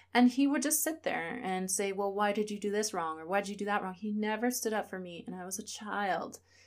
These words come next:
So that was from about the age of eleven to fourteen, then that started happening.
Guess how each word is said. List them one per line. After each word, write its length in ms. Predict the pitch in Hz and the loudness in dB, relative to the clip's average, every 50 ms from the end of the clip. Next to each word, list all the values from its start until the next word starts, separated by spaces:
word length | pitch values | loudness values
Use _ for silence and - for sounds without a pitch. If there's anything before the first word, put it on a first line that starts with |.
| - _ _ _ _ _ _ | -20 _ _ _ _ _ _
So 220 | - - - 233 | -4 0 4 6
that 220 | 233 233 226 208 226 | 8 8 8 8 6
was 120 | 254 254 | 4 2
from 220 | - 294 285 262 | 2 4 6 6
about 280 | 254 247 240 214 202 202 | 6 8 6 6 4 4
the 120 | - - | 0 -2
age 240 | - 185 185 185 - | -2 -2 -2 -2 -4
of 80 | 190 180 | -6 -6
eleven 540 | 175 175 175 180 180 175 175 165 170 170 175 | -6 -6 -4 0 0 0 0 0 -2 -4 -6
to 140 | - 196 | -6 -8
fourteen, 520 | 190 - - 170 - - - - 180 180 175 | -8 -6 -4 -4 -4 -6 -6 -8 -8 -8 -8
then 140 | 175 175 170 | -8 -6 -4
that 200 | - - - - | -4 -2 -2 -2
started 380 | - - 185 185 180 180 180 | -2 0 2 2 0 0 -4
happening. 640 | - - 165 160 165 - - 165 165 165 170 175 | -4 0 0 0 0 -2 -8 -12 -10 -12 -14 -18